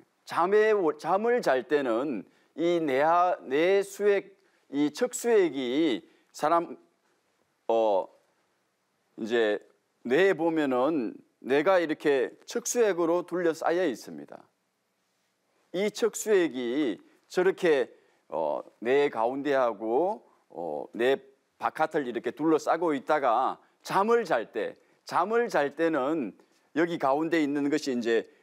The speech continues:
이 붉은 것이 다 혈관이라고 하는 것을 알 수가 있을 텐데 그 혈관 속으로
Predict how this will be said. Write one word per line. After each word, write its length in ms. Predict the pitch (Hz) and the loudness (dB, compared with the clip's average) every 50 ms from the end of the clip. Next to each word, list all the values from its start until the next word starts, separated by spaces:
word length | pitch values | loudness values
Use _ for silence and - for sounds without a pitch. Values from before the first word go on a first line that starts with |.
| _ _ | _ _
이 160 | - 120 123 127 | -8 -6 -6 -4
붉은 360 | - 180 208 208 190 175 156 | -2 0 0 2 2 2 2
것이 220 | 151 143 - 123 | 0 -4 -2 0
다 120 | - 120 120 | 0 0 0
혈관이라고 640 | 131 180 196 196 202 190 180 160 143 135 117 120 | 0 0 0 0 0 0 0 0 0 -2 -2 -2
하는 140 | 123 117 113 | -4 -2 -2
것을 240 | 110 113 - 120 104 | -4 -4 -4 0 0
알 140 | 101 107 104 | 0 0 -2
수가 220 | - - 131 117 | -2 -2 -2 -2
있을 220 | 110 - 120 107 - | 0 -2 -4 -4 -4
텐데 560 | - 120 120 98 104 104 110 127 113 95 - _ _ _ _ - | -4 -6 -4 0 0 2 2 0 -2 -4 -10 _ _ _ _ -4
그 160 | 123 131 127 | -2 -2 0
혈관 400 | 131 180 180 190 202 196 190 185 | 0 0 0 2 2 2 0 -2
속으로 720 | - 202 185 170 165 165 156 165 180 202 214 233 254 - | -2 -2 -2 0 0 0 2 2 4 2 2 2 -2 -6